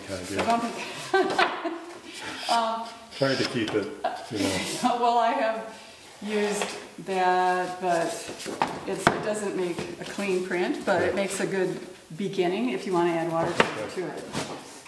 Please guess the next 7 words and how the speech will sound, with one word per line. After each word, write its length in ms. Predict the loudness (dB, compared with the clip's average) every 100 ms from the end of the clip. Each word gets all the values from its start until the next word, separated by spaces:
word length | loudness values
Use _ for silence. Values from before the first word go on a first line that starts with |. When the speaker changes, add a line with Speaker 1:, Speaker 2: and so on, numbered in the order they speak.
| -10
Speaker 2:
Yeah. 100 | -10 -12 -16 -18 -20 -20 -20 -18 -16 -16 -18 -18 -14 -8
Okay, 260 | -6 -4 -2
and 100 | -2
so 260 | 2 4 2 -4 -10 -10 -2
printmaking 440 | 0 2 2 2
paper 320 | 4 4 4 4
doesn't 300 | 2 2